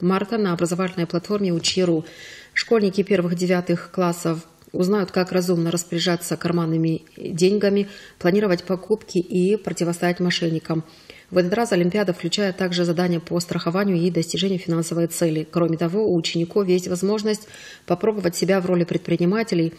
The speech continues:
начиная с открытия виртуальной компании и закупки всего необходимого до умения работать с клиентами и выстраивания ценовой политики.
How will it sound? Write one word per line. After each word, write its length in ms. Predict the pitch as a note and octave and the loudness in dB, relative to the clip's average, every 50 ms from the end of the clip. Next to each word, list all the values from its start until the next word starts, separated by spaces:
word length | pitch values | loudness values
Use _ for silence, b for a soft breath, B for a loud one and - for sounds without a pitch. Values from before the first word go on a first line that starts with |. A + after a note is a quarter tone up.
| B B B - | B B B -2
начиная 420 | E3+ E3 E3+ - - G#3+ A3 G3+ | 0 0 2 2 0 0 0 -2
с 100 | F#3+ - | 0 0
открытия 400 | F3+ E3 - - F#3 F3+ F#3 F#3 | -2 -2 0 0 0 2 2 2
виртуальной 520 | F3 F3+ F3+ F3 F3+ E3+ E3 E3 E3+ E3 | 2 2 2 2 0 0 0 2 0 0
компании 640 | E3 - - F3 F3 F3 F3 G#3 A3+ A#3+ A#3 G#3+ F#3+ | 0 0 0 0 0 0 0 0 0 0 2 0 0
и 240 | - - F#3 G3+ A3+ | 0 0 0 0 0
закупки 480 | G3+ F#3 F3 F3+ - G#3+ - - - E3 | 0 0 -2 0 -2 -4 -4 -2 -2 -2
всего 260 | - - E3+ F3 F#3 | -2 0 0 0 0
необходимого 800 | F#3 F#3+ F3+ F3 - - G3+ F#3 G3 G3 F#3 F3 E3 E3 D#3+ | 2 0 -2 -4 0 -2 0 0 2 0 0 0 0 0 -2
до 180 | D#3 D#3+ D#3 F3 | -4 0 2 2
умения 420 | E3 E3+ - F3 F3+ F3 E3+ F3 | 2 4 4 4 4 4 4 2
работать 360 | E3 F3 F3 G#3 A3 G3+ F3 - | 0 0 0 0 0 0 -2 -4
с 20 | |
клиентами 500 | - - D#3 D#3+ E3 E3 - E3 D#3 E3 | -6 -4 -2 -2 -2 -2 -2 -2 -2 -2
и 120 | - F3+ | -2 -4
выстраивания 580 | D#3+ E3+ E3 - - G#3 G#3+ G#3+ G3 F#3+ F3+ F3+ | -4 -4 -6 -4 -2 -2 -2 -2 -2 -2 -2 -4
ценовой 340 | F3+ - E3+ E3 E3 E3 E3+ | -4 -2 -4 -2 -2 -2 -2
политики. 580 | E3 F3 E3+ D#3+ D#3+ D#3+ - E3+ - F3 D#3+ | -2 0 0 0 -2 -2 -4 -4 -2 -2 -4